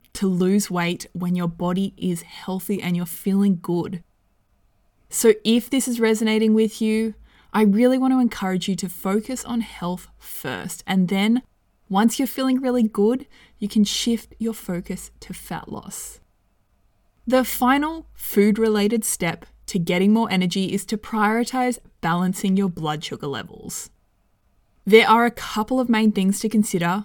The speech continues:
when balancing your blood sugar. First up, aim to have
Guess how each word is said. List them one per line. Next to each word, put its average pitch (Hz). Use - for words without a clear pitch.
when 196
balancing 160
your 143
blood -
sugar. -
First -
up, 247
aim 208
to 240
have 220